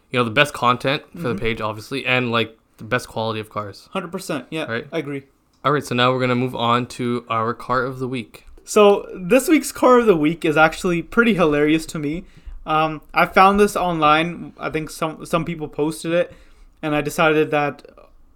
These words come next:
Speaker 2: I need to post, uh, like, we, this needs to be car of the week. So what I'm talking about, I mean, you guys probably seen it, is this G S, and it's kinda spec'd out to, like,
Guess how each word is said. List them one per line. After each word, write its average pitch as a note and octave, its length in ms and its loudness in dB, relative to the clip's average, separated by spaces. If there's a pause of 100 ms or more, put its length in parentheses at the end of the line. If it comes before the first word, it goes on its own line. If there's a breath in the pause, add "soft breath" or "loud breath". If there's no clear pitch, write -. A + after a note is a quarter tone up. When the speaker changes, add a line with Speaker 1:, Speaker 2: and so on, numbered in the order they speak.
(160)
Speaker 2:
I E3 100 2
need D#3+ 200 0
to D3 60 -2
post, D3 420 -2
uh, D3 180 -4
like, D3 280 -6
we, D#3+ 140 -2
this F#3 240 0
needs F3 160 -2
to D#3 60 -12
be C#3 100 -8
car E3+ 220 0
of D#3+ 60 2
the F3+ 80 0
week. D#3 260 -4 (280 loud breath)
So G3 180 0
what A3+ 180 6
I'm A3 100 2
talking F3+ 340 6
about, F3+ 460 0
I D3 140 -4
mean, C#3+ 200 -6
you C#3 80 -8
guys D3+ 160 0
probably C#3 280 -6
seen C#3+ 280 -12
it, C#3+ 200 -10 (240)
is D3+ 320 -4
this D3 320 -6
G F3 420 -2
S, D3 460 -2 (420 soft breath)
and E3 200 0
it's E3+ 220 -4
kinda B3 300 2
spec'd - 560 -4
out E3 400 2
to, F3 120 -4
like, C#3+ 400 0